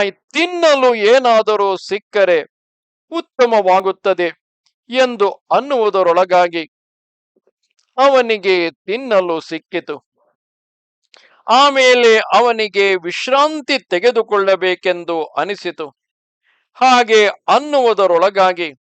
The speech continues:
ಅವನಿಗೆ ಮಲಗುವ ವ್ಯವಸ್ಥೆಯಾಯಿತು. ಮುಂದೆ ಅವನಿಗೆ, "ನನಗೆ ಇಷ್ಟೆಲ್ಲವೂ ಪ್ರಾಪ್ತವಾಗಿರುತ್ತದೆ, ಇದರೊಂದಿಗೆ ನನ್ನ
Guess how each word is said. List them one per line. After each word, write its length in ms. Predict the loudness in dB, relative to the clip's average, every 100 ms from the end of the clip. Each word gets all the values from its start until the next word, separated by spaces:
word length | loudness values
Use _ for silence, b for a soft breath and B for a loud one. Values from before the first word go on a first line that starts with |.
| _ _ _ _ -2
ಅವನಿಗೆ 800 | 0 2 2 0 0 0 0 0
ಮಲಗುವ 800 | -4 -2 2 2 2 0 2 2
ವ್ಯವಸ್ಥೆಯಾಯಿತು. 1000 | 0 -4 -6 -6 -2 2 2 0 -4 -14 -18 _ _ _ _ _ _ _ _ _
ಮುಂದೆ 560 | -6 -6 -4 0 2 2
ಅವನಿಗೆ, 760 | 2 0 2 0 -2 -2 -2 -2 _ _ _ _ _ _ -10
"ನನಗೆ 480 | -2 0 0 2 0 0 _
ಇಷ್ಟೆಲ್ಲವೂ 1000 | -8 -8 -8 -2 0 0 0 -2 -2 -4
ಪ್ರಾಪ್ತವಾಗಿರುತ್ತದೆ, 1500 | -6 -8 -6 -6 _ -2 2 2 0 -2 -4 -2 -2 -2 -8 _ _ _ _ _ _ -10
ಇದರೊಂದಿಗೆ 840 | -4 0 2 2 0 -4 -2 -4 -6 _ _ _ _ -20
ನನ್ನ 360 | -4 -2 0